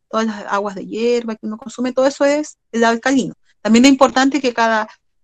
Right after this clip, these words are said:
entre cada comida, o sea, a ver, entre desayuno y almuerzo, entre almuerzo y cena, aunque no, aunque no consuma cena, yo consuma seiscientos M L de agua más o menos. Si soy una persona más grande y más robusta, más todavía, pero por lo menos seiscientos, y en ayuna, por lo menos seiscientos también,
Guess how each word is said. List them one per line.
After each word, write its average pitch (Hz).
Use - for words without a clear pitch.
entre 202
cada 240
comida, 262
o 240
sea, 233
a 202
ver, 196
entre 202
desayuno 208
y 269
almuerzo, 269
entre 185
almuerzo 202
y 269
cena, 247
aunque 202
no, 226
aunque 220
no 240
consuma 294
cena, 233
yo 247
consuma 269
seiscientos 262
M 254
L 254
de 247
agua 240
más 233
o 226
menos. 175
Si -
soy 254
una 254
persona 240
más 240
grande 262
y -
más 262
robusta, 277
más 220
todavía, -
pero 208
por 208
lo 220
menos 302
seiscientos, 277
y 214
en 214
ayuna, 294
por 233
lo 226
menos 254
seiscientos 240
también, 214